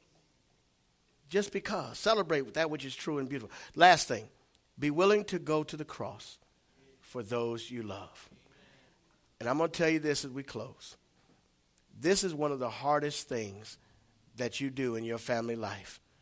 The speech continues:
Is be willing to go to the cross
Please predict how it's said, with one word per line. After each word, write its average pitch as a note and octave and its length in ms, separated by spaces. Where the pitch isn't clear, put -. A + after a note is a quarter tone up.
Is G#2+ 200
be A2+ 280
willing D3+ 600
to B2 120
go B2+ 280
to C#3+ 140
the D3 100
cross - 600